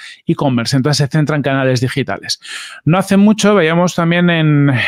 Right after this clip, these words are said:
en, en, en eMarketer una estadística muy interesante, es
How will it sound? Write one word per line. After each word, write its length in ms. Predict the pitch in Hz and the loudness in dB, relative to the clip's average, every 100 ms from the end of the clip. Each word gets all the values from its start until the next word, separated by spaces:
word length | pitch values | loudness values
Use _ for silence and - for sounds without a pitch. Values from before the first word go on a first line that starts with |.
| - | -2
en, 880 | - - 143 139 131 120 120 120 113 - | -4 -2 -2 0 2 2 4 2 2 0
en, 280 | 143 139 139 | -2 -2 -2
en 380 | 127 120 120 | 0 0 2
eMarketer 560 | 127 147 170 151 147 147 _ - - - - | 2 0 0 -2 -2 -4 _ -20 -20 -20 -4
una 160 | 165 202 | 0 0
estadística 520 | 190 190 196 196 180 | 2 0 0 -2 0
muy 220 | 170 180 | 2 2
interesante, 680 | 175 147 139 220 254 170 135 | 0 -2 -2 0 0 0 -2
es 160 | 160 | -2